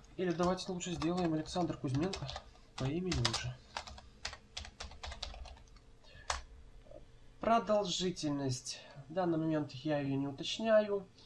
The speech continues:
Тип раздаваемого материала мы выбираем видеоурок, потому что у нас видеоуроки.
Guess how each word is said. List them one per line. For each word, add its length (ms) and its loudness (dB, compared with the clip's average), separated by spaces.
Тип 200 -8
раздаваемого 580 6
материала 680 2
мы 200 0
выбираем 460 4
видеоурок, 840 0
потому 180 -4
что 160 -2
у 20 4
нас 200 2
видеоуроки. 920 2